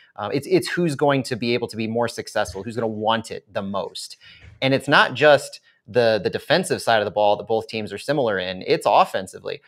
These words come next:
Offensively, both teams will shoot the ball a lot.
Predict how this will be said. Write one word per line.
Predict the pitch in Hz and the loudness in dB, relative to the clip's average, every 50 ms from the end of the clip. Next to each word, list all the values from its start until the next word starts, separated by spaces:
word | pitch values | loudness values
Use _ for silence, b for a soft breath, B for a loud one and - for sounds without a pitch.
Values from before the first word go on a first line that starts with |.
| b b b - | b b b 2
Offensively, | 147 175 175 156 165 165 160 120 104 107 | 2 4 4 2 0 0 -2 -2 -2 -4
both | 98 - 113 131 151 151 | -2 2 2 2 2 2
teams | - - 139 147 131 104 101 95 - - | -2 -4 -2 -2 -2 -4 -6 -12 -14 -8
will | 113 113 113 | -6 -4 -4
shoot | 110 - - 147 139 143 | -4 -4 -4 -4 -4 -4
the | - | -6
ball | 95 104 98 - - - - _ | -4 -4 -4 -4 -4 -8 -6 _
a | 117 110 | -2 0
lot. | 101 98 98 95 85 - - - - | 2 2 2 0 0 -4 -8 -14 -20